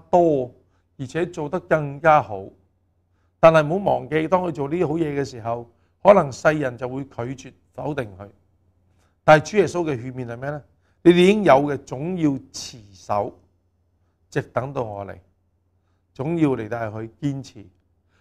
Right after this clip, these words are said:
唔會因為而家環境嗰個嘅轉變惡劣，於是我放棄啦。所以求神你要幫助我哋，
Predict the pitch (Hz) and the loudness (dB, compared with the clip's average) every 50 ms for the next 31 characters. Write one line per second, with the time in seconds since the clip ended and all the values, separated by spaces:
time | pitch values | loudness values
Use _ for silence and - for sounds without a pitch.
0 | _ _ _ 147 156 160 165 165 160 175 202 208 185 180 247 247 247 240 226 214 | _ _ _ -2 -2 0 0 8 10 10 10 8 8 8 8 8 8 6 -4 -6
1 | 196 185 165 165 156 147 147 143 135 123 113 113 113 117 117 - 196 202 196 170 | -8 -4 0 2 2 2 2 -4 -8 -10 -16 -18 -18 -16 0 2 4 4 4 2
2 | 127 123 113 110 113 117 120 - 120 139 170 165 165 165 170 165 143 135 135 - | 0 -2 -2 -2 -2 -6 -12 -14 -12 -12 -4 0 4 4 4 4 2 -4 -6 -8
3 | - - 110 113 151 156 - 143 131 127 - _ _ _ _ _ _ _ - 151 | -8 -18 -18 -16 -16 -8 -8 -8 -8 -8 -18 _ _ _ _ _ _ _ 4 6
4 | 151 143 - - 135 131 123 117 - _ _ _ _ _ _ 175 180 180 - - | 6 6 6 4 -6 -8 -8 -8 -8 _ _ _ _ _ _ -4 -4 -4 -4 -8
5 | 123 117 107 104 110 101 - 123 110 104 101 90 107 98 90 85 85 - _ _ | -12 -8 -6 -8 -8 -4 -2 -2 -2 0 -2 -6 -8 -8 -8 -10 -14 -18 _ _
6 | _ _ _ _ _ _ _ _ _ _ _ _ _ _ _ _ _ _ - 240 | _ _ _ _ _ _ _ _ _ _ _ _ _ _ _ _ _ _ 6 6
7 | - 185 175 139 156 143 143 151 170 165 220 220 208 - 151 117 123 127 - 117 | 8 8 4 2 2 -2 0 0 4 6 6 6 6 2 -2 -4 -4 -8 -10 -10